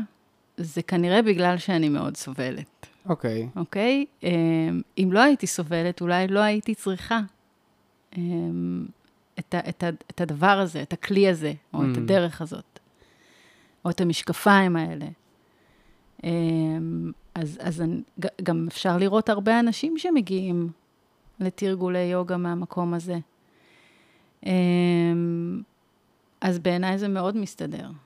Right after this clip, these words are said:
Speaker 1: זאת אומרת
Speaker 2: אמ, אוקיי, אוקיי, מעניין. אני, אני חייב להגיד שב-, בהסתכלות לאחורה, את לא שמעת את כל הפרקים, שמעת, אני חושב, אחד.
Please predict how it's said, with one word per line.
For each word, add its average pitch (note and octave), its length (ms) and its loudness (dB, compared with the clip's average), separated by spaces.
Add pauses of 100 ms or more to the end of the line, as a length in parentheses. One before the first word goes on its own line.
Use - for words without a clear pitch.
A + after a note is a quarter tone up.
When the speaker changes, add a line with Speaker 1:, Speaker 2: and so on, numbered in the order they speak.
(140)
Speaker 1:
זאת - 180 -20
אומרת - 580 -8 (1160)
Speaker 2:
אמ, A#2+ 40 0 (840)
אוקיי, C3 580 0
אוקיי, C3+ 300 0
מעניין. A#2 800 0 (540)
אני, B2 280 -2
אני B2+ 160 0
חייב D#3 300 4
להגיד C#3+ 640 4
שב-, - 220 -6 (720)
בהסתכלות A#2+ 600 -4
לאחורה, A#2 600 2
את - 80 -8
לא C#3 80 2
שמעת C3 260 0
את - 80 -12
כל A#2+ 160 2
הפרקים, G#2+ 340 -8
שמעת, A#2 300 -6
אני A#2+ 80 -4
חושב, A#2 180 -6
אחד. B2+ 340 2